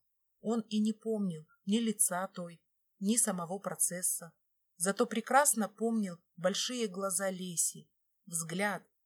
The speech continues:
который вынул его душу и вывернул наизнанку.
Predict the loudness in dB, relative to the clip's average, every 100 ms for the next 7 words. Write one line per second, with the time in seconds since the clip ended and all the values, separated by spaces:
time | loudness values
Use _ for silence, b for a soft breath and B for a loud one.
0 | -8 -4 0 2 0 -2 0 0 -2 -6
1 | -8 -8 -4 -4 -4 -8 -10 _ -2 0
2 | 0 -2 -2 -4 -4 -6 -6 -6 -6 -6
3 | -6 -10 -16 -18